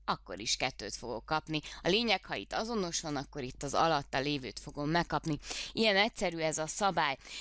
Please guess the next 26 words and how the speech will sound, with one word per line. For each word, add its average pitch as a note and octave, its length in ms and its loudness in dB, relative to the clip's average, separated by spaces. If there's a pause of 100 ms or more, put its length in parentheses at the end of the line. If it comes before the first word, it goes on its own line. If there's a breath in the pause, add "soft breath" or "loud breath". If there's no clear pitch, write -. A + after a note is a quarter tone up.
De G#3 100 4
menjünk C4+ 360 4
tovább F#3+ 360 2
a, F3 280 2
a E3+ 200 2
négyzetgyökkel F3 800 2
még F3 180 6
egy F3 160 2
kicsit. E3+ 400 0 (360 loud breath)
Negatív C4 480 6
számnak G3 760 4
azért A3 420 4
nem F#3 180 2
értelmezzük E3+ 880 0
a E3+ 240 6 (100)
négyzetgyökét, F3+ 840 2
azért G3 420 2
kötöttem E3 640 -2
ki, F#3+ 160 -4
hogy D#3+ 260 -4
A F3+ 200 6
nagyobb, E3 580 0
ö, D#3 120 4
egyenlő, E3 540 2
mint E3 400 0
nulla, F3 500 4